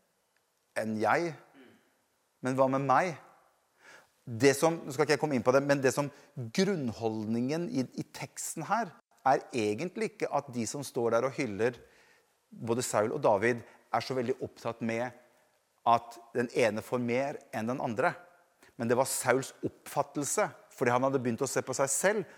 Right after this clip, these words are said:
som gjør at når de sa tusen og ti tusen, så oppfatter han det slik: «Å, de mener sikkert at David,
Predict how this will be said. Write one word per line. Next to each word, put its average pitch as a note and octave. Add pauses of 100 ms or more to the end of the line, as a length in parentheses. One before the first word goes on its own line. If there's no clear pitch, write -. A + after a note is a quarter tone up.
som D3+
gjør A#2+
at C3
når C3+
de B2
sa B2 (300)
tusen A#2+
og B2
ti A2+
tusen, C3 (480)
så -
oppfatter B2
han A#2+
det C#3+
slik: C3
«Å, A#2+ (380)
de A#2+
mener G#2+
sikkert A2
at A2+
David, G#2+